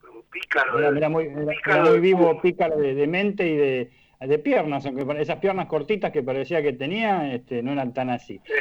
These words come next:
Speaker 2: Y ahorita que te hago, ¿a vos te
Speaker 1: Una
Speaker 2: trae Roberto Perfu-, te trae Roberto Perfumo de, de, desde Uruguay al Porvenir?
Speaker 1: A mí me lleva Roberto a Uruguay. Yo primero voy a Banfield.
Speaker 2: Ah, a Sudamérica,
Speaker 1: Primero, bueno,
Speaker 2: sí, claro, claro.
Speaker 1: yo,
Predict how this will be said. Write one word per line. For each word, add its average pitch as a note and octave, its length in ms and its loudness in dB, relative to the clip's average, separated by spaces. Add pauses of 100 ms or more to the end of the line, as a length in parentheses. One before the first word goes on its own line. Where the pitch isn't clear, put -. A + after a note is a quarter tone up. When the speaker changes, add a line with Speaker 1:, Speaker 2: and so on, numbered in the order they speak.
Speaker 2:
Y G3 60 0
ahorita A#3 340 2
que G3+ 180 4
te F#3+ 140 2
hago, D#3+ 280 6
¿a E3+ 100 -8
vos D4 160 -6
te B3 80 2
Speaker 1:
Una D#4+ 80 8
Speaker 2:
trae D4+ 180 8
Roberto E3+ 460 2
Perfu-, C3+ 480 -2
te E3+ 100 2
trae D4 200 2
Roberto A3 360 2
Perfumo D3+ 640 -2 (120)
de, C3 200 0
de, C3 280 2
desde B2 460 2
Uruguay A#3 440 4 (220)
al B2 120 -4
Porvenir? F3 440 0 (1400)
Speaker 1:
A A2+ 140 -2
mí F3 180 4
me F#3+ 100 10 (100)
lleva G3+ 240 10
Roberto D#3+ 480 8
a E3 40 10
Uruguay. G3+ 360 10 (400)
Yo D#3+ 120 -4
primero G#3 380 8
voy G3+ 140 10
a F#3+ 100 10
Banfield. D#3+ 140 10 (100)
Speaker 2:
Ah, G#3 420 4
a E3+ 140 2
Sudamérica, G3 340 8
Speaker 1:
Primero, A#3 140 8
bueno, D#3+ 220 6
Speaker 2:
sí, E3 200 -2
claro, D3+ 260 2
claro. C#3 180 0 (580)
Speaker 1:
yo, G#4 60 2